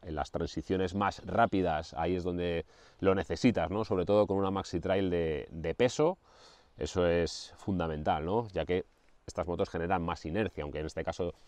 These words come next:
esta moto tiene menos recorrido de suspensión que la anterior generación, pues,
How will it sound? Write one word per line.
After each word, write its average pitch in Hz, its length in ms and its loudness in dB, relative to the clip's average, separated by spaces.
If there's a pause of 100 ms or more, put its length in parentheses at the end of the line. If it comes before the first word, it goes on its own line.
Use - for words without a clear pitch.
(180)
esta - 160 -6
moto 87 220 -2
tiene 90 180 0
menos 85 240 -2
recorrido 87 420 0
de 78 60 -4
suspensión - 500 -2
que 80 220 -4 (140)
la 82 80 -4
anterior 80 240 -4
generación, 87 400 0
pues, 101 280 -2